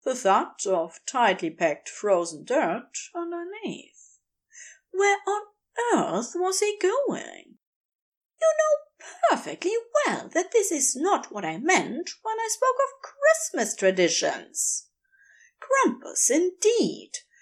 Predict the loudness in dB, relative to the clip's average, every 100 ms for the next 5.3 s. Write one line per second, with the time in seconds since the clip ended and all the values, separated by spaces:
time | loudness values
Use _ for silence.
0 | _ _ -8 0 2 2 2 2 2 2
1 | 0 2 2 0 -6 -4 -2 0 0 -2
2 | -2 -4 -4 -12 -10 -6 -4 -4 -6 -10
3 | -8 -4 -4 -4 -8 _ _ _ _ _
4 | _ 2 2 2 0 0 0 0 0 2
5 | 0 -2